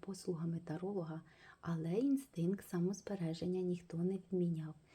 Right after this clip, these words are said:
І він достукається до вас, штовхає вас прийняти якісь часом нетрадиційні рішення, але в майбутньому, ох, як вони нам допомогли,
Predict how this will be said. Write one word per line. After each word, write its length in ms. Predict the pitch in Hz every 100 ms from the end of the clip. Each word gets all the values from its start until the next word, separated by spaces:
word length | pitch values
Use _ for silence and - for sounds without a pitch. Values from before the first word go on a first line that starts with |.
| - - -
І 160 | - 175
він 420 | 160 180 220 247
достукається 880 | 170 165 - 208 208 196 170 175 170 - - - - -
до 180 | 165 160
вас, 380 | 160 208 214 - - - - _ -
штовхає 800 | - - 175 - - 160 233 262
вас 320 | 214 175 170
прийняти 600 | - 165 160 175 208 185
якісь 520 | 170 160 - 202 - - -
часом 520 | - 180 214 - 202 160
нетрадиційні 920 | 196 - 240 220 214 220 226 226 214 196
рішення, 580 | 170 208 208 196 170 - -
але 300 | 175 185 202
в 80 |
майбутньому, 920 | 175 175 160 156 226 294 240 208 175 - - - -
ох, 340 | 226 226 -
як 240 | 185 196
вони 240 | 175 170 170
нам 240 | 160 170
допомогли, 720 | 165 170 156 160 151 170 196